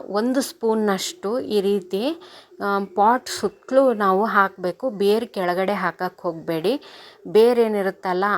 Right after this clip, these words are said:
ಅಲ್ಲೇ ಹೋಗಿ ನೀವು ಹಾಕಬಾರ್ದು. ಆದಷ್ಟು ಸ್ವಲ್ಪ ದೂರ ದೂರಕ್ಕೇನೆ ಹಾಕ್ಕೊಳ್ಳಿ. ಆ, ಇದನ್ನ ಮಣ್ಣನ್ನ ಒಂಚೂರು ನೀವು ತೆಗಿಬೇಕಾಗತ್ತೆ, ತೆಗ್ದ್ಬಿಟ್ಟು ಹಾಕಿ.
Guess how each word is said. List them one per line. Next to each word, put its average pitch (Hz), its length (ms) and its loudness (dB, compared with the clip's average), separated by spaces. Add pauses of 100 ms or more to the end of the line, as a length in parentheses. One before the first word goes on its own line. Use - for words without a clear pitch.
ಅಲ್ಲೇ 208 340 0
ಹೋಗಿ 208 520 -2 (260)
ನೀವು 180 640 -4 (300)
ಹಾಕಬಾರ್ದು. 185 640 -2 (480)
ಆದಷ್ಟು 226 500 0
ಸ್ವಲ್ಪ 202 320 -4
ದೂರ 190 280 2
ದೂರಕ್ಕೇನೆ 190 640 -2
ಹಾಕ್ಕೊಳ್ಳಿ. 180 760 -2 (500)
ಆ, 208 240 0
ಇದನ್ನ 226 440 0
ಮಣ್ಣನ್ನ 233 480 2 (120)
ಒಂಚೂರು 214 720 -2
ನೀವು 196 560 -2
ತೆಗಿಬೇಕಾಗತ್ತೆ, 190 1000 -2
ತೆಗ್ದ್ಬಿಟ್ಟು 214 600 -2
ಹಾಕಿ. 202 540 -2